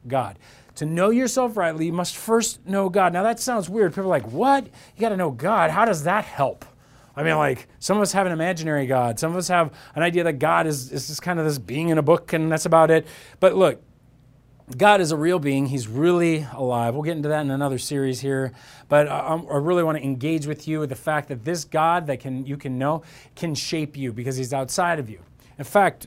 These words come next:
the bottom line is what you actually value and when you love will shape you. Uh, the Bible said this, and I believe they were right, in talking about these, these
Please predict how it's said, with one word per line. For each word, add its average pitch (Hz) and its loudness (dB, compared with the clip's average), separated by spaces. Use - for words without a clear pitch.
the 131 0
bottom 214 8
line 180 6
is 120 0
what 160 -2
you 185 -2
actually 156 -2
value 143 -4
and 165 -6
when 120 -4
you 143 -4
love 143 0
will 147 -4
shape 143 -8
you. 82 -20
Uh, 151 -10
the 151 -8
Bible 165 4
said 160 -2
this, 147 0
and 151 -4
I 147 0
believe 170 -2
they 147 2
were 131 2
right, 147 4
in 131 -4
talking 233 -2
about 139 6
these, 143 -2
these 139 -4